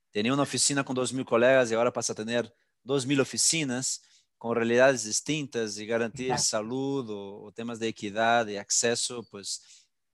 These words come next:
Speaker 1: va, va a variar mucho más, ¿no? Entonces, seguro son buenos desafíos, ¿no? Para salir con una sociedad más justa, más, más, más equitativa, pero que si no encaramos, pues, podemos,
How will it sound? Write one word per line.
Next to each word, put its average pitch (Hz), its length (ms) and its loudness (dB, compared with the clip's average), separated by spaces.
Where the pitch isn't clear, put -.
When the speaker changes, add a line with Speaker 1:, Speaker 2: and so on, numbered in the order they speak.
Speaker 1:
va, 104 180 4
va 113 120 4
a 117 40 6
variar 113 380 4
mucho 113 320 -6
más, 95 320 -8
¿no? 107 200 -12
Entonces, 107 240 -6
seguro 117 520 -2
son 151 200 2
buenos 196 240 8
desafíos, 160 540 6
¿no? 175 240 2
Para 123 180 6
salir 123 300 2
con 127 100 -6
una 127 60 -4
sociedad 120 520 4
más 110 260 2
justa, 127 380 -4
más, 107 520 0
más, 104 480 -4
más 110 200 -6
equitativa, 117 760 -2
pero 110 160 6
que 123 120 2
si 131 140 6
no 135 120 6
encaramos, 127 720 6
pues, - 260 -4
podemos, 110 640 0